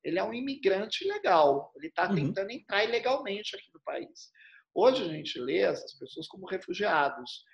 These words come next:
Speaker 1: Então, o, só o, a diferença de nomeação já denota muito claramente, já mostra muito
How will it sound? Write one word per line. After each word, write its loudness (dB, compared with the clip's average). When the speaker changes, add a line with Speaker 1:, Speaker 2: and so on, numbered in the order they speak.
Speaker 1:
Então, 0
o, -6
só 4
o, 8
a 0
diferença -2
de -12
nomeação -4
já 4
denota 0
muito -12
claramente, -4
já -6
mostra 0
muito -20